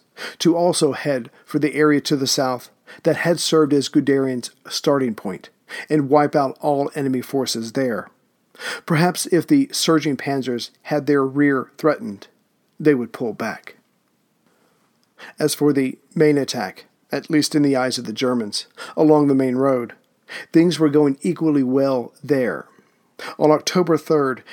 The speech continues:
the panzers of the more northern groups had penetrated further into the Western Front's area, as well as the reserve fronts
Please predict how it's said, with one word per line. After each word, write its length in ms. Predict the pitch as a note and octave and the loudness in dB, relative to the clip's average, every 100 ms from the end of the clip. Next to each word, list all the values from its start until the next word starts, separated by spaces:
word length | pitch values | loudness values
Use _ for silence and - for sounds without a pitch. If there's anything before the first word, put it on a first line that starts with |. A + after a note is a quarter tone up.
| - | -8
the 100 | D3+ | -6
panzers 580 | D3+ E3+ E3+ D3 C3+ - - - | -2 0 0 0 -2 -4 -10 -4
of 100 | D3+ | 2
the 120 | D3 | 4
more 280 | D3 D3 C3 | 4 2 2
northern 480 | D3 D3+ D3+ C#3 A#2+ | 0 2 4 2 -2
groups 360 | A2+ A2+ - - - - | -4 -6 -10 -14 -18 -6
had 200 | D#3+ - | -6 -2
penetrated 600 | F3 E3+ E3 D3 C3 - | -2 0 2 2 0 -4
further 520 | - D3+ A#2+ G2 - _ - | 2 2 2 -2 -6 _ -8
into 220 | D#3 - | -4 0
the 100 | C#3+ | 0
Western 480 | B2+ C#3+ C#3 C#3+ A#2 | 2 0 -2 -4 -6
Front's 340 | - A#2+ A2 - | -6 -6 -6 -10
area, 480 | C3+ C3+ A#2+ - - _ _ - | -6 -4 -6 -8 -14 _ _ -2
as 120 | D3 | 0
well 320 | C#3 C#3+ C3 - - | 2 2 0 -6 -2
as 160 | D3+ C#3 | 0 4
the 80 | D3 | 4
reserve 580 | C#3 B2+ D3+ C#3+ - - | 2 4 2 2 -2 -14
fronts 480 | - - - - | -16 -16 -12 -12